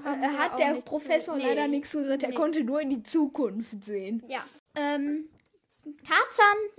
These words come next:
Speaker 1: äh, und Willi entdecken in dem Portemonnaie, äh, einen Ausweis.
Speaker 2: Genau, da drin steht dann, das gehört Günt-, äh, wie hieß der?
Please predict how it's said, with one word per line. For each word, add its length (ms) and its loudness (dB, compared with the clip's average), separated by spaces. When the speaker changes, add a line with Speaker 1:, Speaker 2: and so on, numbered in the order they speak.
Speaker 1:
äh, 360 -2
und 180 0
Willi 300 2
entdecken 380 2
in 180 0
dem 280 -2
Portemonnaie, 760 -2
äh, 220 -2
einen 240 -6
Ausweis. 840 -4
Speaker 2:
Genau, 540 -4
da 140 -10
drin 380 -4
steht 360 -4
dann, 180 -4
das 180 -8
gehört 300 -6
Günt-, 340 2
äh, 380 -2
wie 200 -10
hieß 300 -8
der? 260 -2